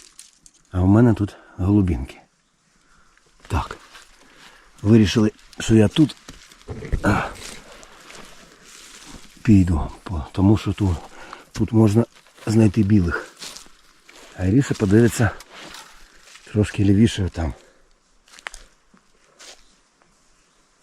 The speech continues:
З краєчку я тут... Одну голубінку знайшов і більше нічого. І Гріша каже, що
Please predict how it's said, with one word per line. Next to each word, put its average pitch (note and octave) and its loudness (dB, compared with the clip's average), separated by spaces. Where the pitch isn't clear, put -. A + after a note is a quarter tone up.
З - -18
краєчку A2 2
я G#2 -2
тут... G#2+ -4
Одну A2 0
голубінку B2+ 0
знайшов G#2 -4
і A2 -6
більше B2 -4
нічого. G#2+ -2
І G#2+ -2
Гріша A2+ -6
каже, G2+ -2
що - -10